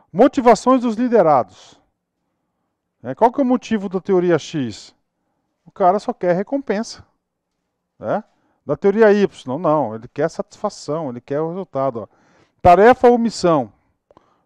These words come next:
Líder de conjuntura dentro do qual ocorre a relação entre líderes e liderados. Exatamente isso.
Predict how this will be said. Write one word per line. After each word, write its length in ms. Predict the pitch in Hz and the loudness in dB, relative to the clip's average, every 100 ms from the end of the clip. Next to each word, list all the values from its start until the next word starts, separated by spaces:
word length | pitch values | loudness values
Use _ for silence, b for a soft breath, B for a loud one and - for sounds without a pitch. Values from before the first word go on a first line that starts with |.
| - | -8
Líder 440 | 143 247 269 254 | 0 0 2 -2
de 100 | 220 | -4
conjuntura 680 | - 214 190 185 - 226 220 | -4 -4 -4 -8 -4 0 0
dentro 320 | 156 214 220 | 0 -4 -4
do 140 | 190 180 | -4 -4
qual 280 | - 190 | 0 0
ocorre 340 | 196 - 170 180 | 0 -2 2 2
a 40 | |
relação 560 | 160 175 170 - 151 156 | 0 -2 -2 -2 -6 -6
entre 220 | 165 220 | -6 -6
líderes 440 | 202 196 208 214 | -4 -6 -6 -6
e 60 | 202 | -8
liderados. 500 | 202 208 180 151 143 | -6 -4 -2 -2 -2
Exatamente 540 | 202 220 208 214 - | -6 -6 -10 -12 -14
isso. 280 | 180 - _ | -16 -16 _